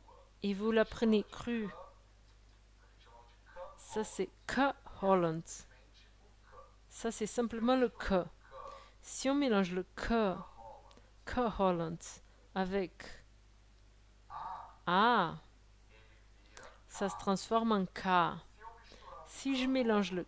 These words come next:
que Holland avec E,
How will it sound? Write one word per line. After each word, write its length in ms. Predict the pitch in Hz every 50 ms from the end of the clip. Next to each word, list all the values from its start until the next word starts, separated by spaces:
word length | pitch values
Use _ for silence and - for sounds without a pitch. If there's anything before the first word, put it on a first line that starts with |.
| - -
que 420 | - - - 254 240 196 - -
Holland 400 | 190 185 180 165 165 160 175 175 - - - - - - - - - - - - - - - - - - - - -
avec 840 | 180 185 190 190 185 190 196 190 180 - - - - - - - - - - - - - - - - - - - - -
E, 460 | 180 190 196 220 240 240 220 180 160